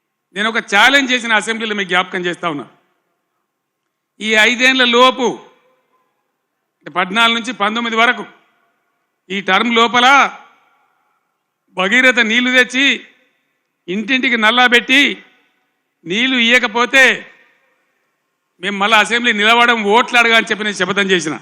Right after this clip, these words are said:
శాసనసభలో. అదే పద్ధతిలో తెచ్చి ప్రతి ఇంటికి ఆదిలాబాద్ గోండు గూడెంలో, నల్లగొండ లంబాడి తండాలో అందరికి కూడా వచ్చే విధంగా ప్రతి ఇంటికి నల్లా ఇచ్చి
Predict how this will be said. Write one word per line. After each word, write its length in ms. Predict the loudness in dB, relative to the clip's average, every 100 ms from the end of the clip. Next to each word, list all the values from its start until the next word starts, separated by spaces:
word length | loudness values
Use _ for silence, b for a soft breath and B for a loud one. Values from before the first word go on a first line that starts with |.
| _ _ _ _ _ _ _ -4
శాసనసభలో. 580 | -2 -2 -4 -4 -4 -6 -12 _ _ _ _ _ _ _ _ _ -10
అదే 260 | 0 0
పద్ధతిలో 500 | 0 -2 -2 0 2
తెచ్చి 600 | 0 -2 -2 0 0 0 -10 _ _ _ _ _ _ _ _ _ _ _
ప్రతి 220 | -6 -4
ఇంటికి 420 | -4 -2 0 2 4
ఆదిలాబాద్ 680 | 6 4 2 2 4 2
గోండు 340 | 2 0 0 -2
గూడెంలో, 640 | -2 0 0 0 -2 -10 _ _ _ _ _ _ _ _ -4
నల్లగొండ 400 | 2 2 4 2
లంబాడి 420 | 2 4 2 2
తండాలో 460 | 2 2 4 2 0 -4 -16 _ _ _ _ _ _ _ _ _ _ _
అందరికి 600 | -6 -2 0 2 2 2
కూడా 180 | 2 2
వచ్చే 240 | 2 0 -2
విధంగా 380 | 0 2 2 2 0 -10 _ _ _ _ _ _ -10
ప్రతి 180 | -8 -6
ఇంటికి 260 | -4 -4
నల్లా 340 | -2 0 2 0
ఇచ్చి 460 | -2 -2 -2 -2